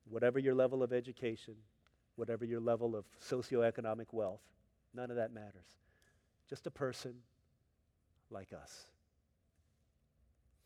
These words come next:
Some of you will become pregnant one day. Maybe you're pregnant, you're gonna have a child. In the middle of the night, you're gonna wake up and you're gonna be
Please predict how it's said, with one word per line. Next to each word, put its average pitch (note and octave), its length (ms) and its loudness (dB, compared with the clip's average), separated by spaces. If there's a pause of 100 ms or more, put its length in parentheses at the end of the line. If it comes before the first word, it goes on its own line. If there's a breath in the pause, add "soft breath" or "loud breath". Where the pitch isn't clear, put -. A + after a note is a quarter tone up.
(560)
Some C#3 240 2
of B2+ 140 2
you C3+ 240 2 (500)
will A#2+ 120 -6
become A#2+ 440 0 (1500)
pregnant B2+ 520 2 (500)
one B2 260 -2
day. A#2+ 160 4
Maybe A#2+ 260 0
you're B2 120 4
pregnant, B2 420 0
you're A#2+ 120 0
gonna A#2+ 160 2
have A2+ 160 -2
a A2 60 -8
child. B2 460 0 (240)
In A#2+ 120 -10
the A2+ 80 -8
middle C3+ 240 4
of B2+ 60 0
the C3 60 2
night, B2 180 0
you're A#2+ 100 -4
gonna A#2+ 120 0
wake A#2+ 280 4
up A2+ 160 2 (180)
and A#2+ 80 -10
you're A#2 80 -6
gonna A#2 140 -2
be A#2 180 -2